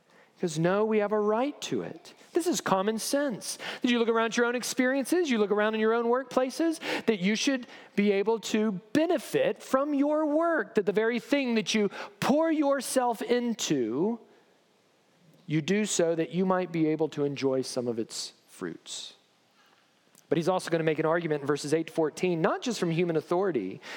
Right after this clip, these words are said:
but from God's word, from God's authority. And in verses eight and nine, he's gonna quote Deuteronomy twenty-five, verse four. He says, "Does not the law say the same?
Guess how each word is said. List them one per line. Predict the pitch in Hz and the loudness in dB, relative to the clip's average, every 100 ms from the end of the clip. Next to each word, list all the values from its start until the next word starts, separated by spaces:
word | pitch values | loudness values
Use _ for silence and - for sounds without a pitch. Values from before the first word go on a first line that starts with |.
| - - - - - - _ _ _ _ _ - | -14 -16 -20 -20 -20 -20 _ _ _ _ _ -2
but | 156 | -2
from | - 156 | 0 -2
God's | 147 143 139 127 | 0 0 -2 -2
word, | 135 156 143 120 104 | 0 2 2 0 -4
from | 135 | -4
God's | 127 147 147 127 | 0 0 0 -4
authority. | - 127 107 95 92 | -2 -2 0 -2 -4
And | 110 | 0
in | |
verses | 180 226 196 | 0 0 0
eight | 220 | 0
and | 214 | 2
nine, | 208 214 | 0 0
he's | 190 - | -2 0
gonna | 190 | -2
quote | - 226 214 | 0 0 2
Deuteronomy | 170 185 180 214 180 | 0 2 2 2 0
twenty-five, | 156 - 190 151 190 196 170 143 | -2 0 0 2 2 2 2 2
verse | 160 - | 0 -2
four. | - - 196 170 107 98 - - _ _ - - _ _ _ _ _ _ _ _ - - - | -6 0 2 2 0 -4 -8 -20 _ _ -20 -20 _ _ _ _ _ _ _ _ -18 -18 -6
He | - | -2
says, | 165 214 160 | 0 0 -2
"Does | 202 180 | -2 2
not | 247 254 | 2 2
the | 240 | 0
law | 214 226 208 185 | 2 2 2 0
say | - 196 | 0 0
the | 180 | 0
same? | - 233 226 196 117 92 | -2 0 0 0 -2 -6